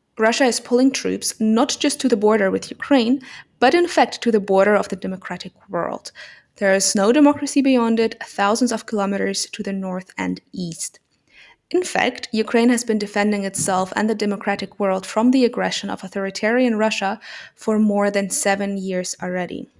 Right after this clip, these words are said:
And yeah, the Secretary of State assured that the United States continued to stand firm on the side of Ukraine in its oppression to Russian aggression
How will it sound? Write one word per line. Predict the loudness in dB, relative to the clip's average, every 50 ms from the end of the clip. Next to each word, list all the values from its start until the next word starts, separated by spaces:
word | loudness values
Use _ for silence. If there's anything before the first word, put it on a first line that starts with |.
| _ _ _ -20 -20 -20 _ _ -20 -20 -20 -20 -20 _ _ _ _ _
And | -10 -8 -6 -6 -6 -6 -2 0
yeah, | 0 0 0
the | 0 0
Secretary | 0 0 2 2 2 2 4 4
of | 4 4 2
State | 0 0 0 2 2 2 0
assured | 0 -4 -4 -2 0 0 0 0 0
that | -2 0 0
the | 0
United | -2 -2 -2 -2 -2 -2 -4 -4 -6
States | -6 -4 -4 -4 -4
continued | -6 -6 -8 -8 -2 2 4 6 8 8 8 6 4 0
to | -4
stand | -4 -4 0 0 2 2 2 0 0
firm | 0 2 2 2 2 0
on | -4 -4
the | -4
side | -4 -2 -2 -2 -2 -2
of | -6 -8 -8
Ukraine | -14 -16 -12 -2 2 2 4 4 4 2
in | 0 -2
its | -2 -2 -4 -8
oppression | -12 -10 -6 -4 -4 -2 -4 -4 -6 -8 -8
to | -8 -6 -4
Russian | -4 -4 -4 -4 -6 -10
aggression | -8 -4 -2 -2 0 0 -2 -2 -2 -2 -2